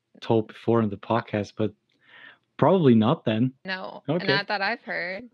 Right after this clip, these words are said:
Speaker 1: Well, it's a, well, it's not a, a long story, but first of all, it was, uh, not a pet scorpion. It was a wild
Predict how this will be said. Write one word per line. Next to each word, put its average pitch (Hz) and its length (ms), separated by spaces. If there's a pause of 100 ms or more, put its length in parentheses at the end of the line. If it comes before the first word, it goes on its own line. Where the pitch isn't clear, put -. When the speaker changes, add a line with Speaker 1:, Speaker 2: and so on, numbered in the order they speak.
(280)
Speaker 1:
Well, 196 280
it's 185 280
a, 147 520 (260)
well, 110 220
it's 110 220
not 120 120
a, 104 420
a 110 60
long 113 280
story, 101 420
but 104 340 (380)
first 135 280
of 120 120
all, 117 460 (280)
it 117 100
was, 113 260
uh, 110 220
not 113 280
a 110 300 (120)
pet - 280
scorpion. 127 600 (240)
It 117 80
was 104 200
a 101 100
wild 104 420